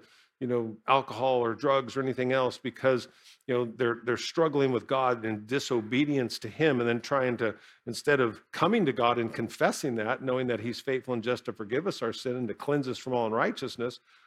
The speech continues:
what do they do? You're fighting that, just like David, right? He didn't want to confess that sin. And then he says, what happened? He says, "My bones began to ache." Have you, has your body ever hurt before because you wouldn't t-, repent and turn back to God? Yeah.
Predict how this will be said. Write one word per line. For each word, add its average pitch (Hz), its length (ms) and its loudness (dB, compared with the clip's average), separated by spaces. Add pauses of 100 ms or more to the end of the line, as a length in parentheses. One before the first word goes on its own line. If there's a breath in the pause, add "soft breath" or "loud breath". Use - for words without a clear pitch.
what 131 100 0
do 131 60 0
they 120 120 2
do? 190 260 2 (680 soft breath)
You're 131 120 2
fighting 160 480 2
that, - 260 -6
just 127 140 -4
like 135 180 2
David, 131 360 2
right? 120 160 2
He 127 60 0
didn't 139 180 0
want 151 100 2
to 139 60 2
confess 131 480 -4
that 117 220 -2
sin. 180 320 -4 (640 soft breath)
And 135 140 0
then 135 100 2
he 131 60 0
says, 127 220 -4
what 123 120 0
happened? 143 320 0
He - 60 -6
says, 127 160 -10
"My 117 160 -4
bones 147 640 2
began 117 420 -4
to 110 140 -6 (100)
ache." 139 220 -2
Have 120 120 -8
you, 123 120 -2
has 127 120 0
your 135 80 0
body 165 360 2
ever 151 180 2
hurt 151 440 -2
before 143 420 -2
because 131 400 -4
you 117 120 -4
wouldn't 123 360 -2 (140)
t-, - 80 -12 (240)
repent 113 420 -2
and 113 140 -6
turn 120 200 -2
back 110 240 0
to 107 80 -8
God? 107 260 -4 (1080)
Yeah. 123 220 -2